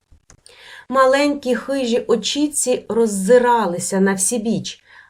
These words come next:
а ніс жадібно принюхувався. «Вони десь поруч, я чую», діставшись з берега, Зелепуха рушила в хащі.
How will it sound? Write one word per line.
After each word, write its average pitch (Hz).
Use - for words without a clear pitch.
а 165
ніс 180
жадібно 165
принюхувався. 147
«Вони 156
десь 202
поруч, 285
я 294
чую», 294
діставшись 190
з 180
берега, 165
Зелепуха 185
рушила 180
в 175
хащі. -